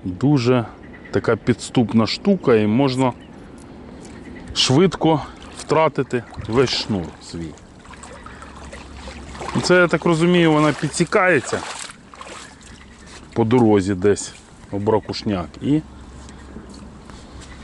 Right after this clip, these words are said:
потім в якийсь момент чик і обрізається. Так що можна несподівано втратити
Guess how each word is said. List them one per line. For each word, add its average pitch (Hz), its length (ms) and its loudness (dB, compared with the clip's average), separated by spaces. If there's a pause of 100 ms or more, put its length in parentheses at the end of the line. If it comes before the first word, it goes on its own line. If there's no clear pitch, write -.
(260)
потім 127 400 2 (1200)
в 101 40 2
якийсь 113 360 2
момент 147 420 4 (300)
чик - 360 0 (1400)
і 147 140 4
обрізається. 98 920 0 (3000)
Так - 180 -2
що 104 200 0 (1500)
можна 110 420 4 (640)
несподівано 175 800 4
втратити 160 680 0